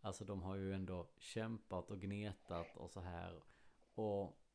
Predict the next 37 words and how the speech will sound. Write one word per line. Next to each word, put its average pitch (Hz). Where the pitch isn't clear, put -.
nu 101
då, 98
trettioåtta -
omgångar 87
in, 87
eller 85
vad 82
vi 82
har 85
landat 85
in 85
på, 80
så -
börjar 90
det 82
liksom 85
sitta. -
Och, -
och, 95
och 92
sen 95
om 107
det 120
är 107
att 98
alla 92
är 87
formtoppade 90
exakt 92
samtidigt 87
och 87
det 87
är 82
det 82
som 98
påverkar, 92
eller 87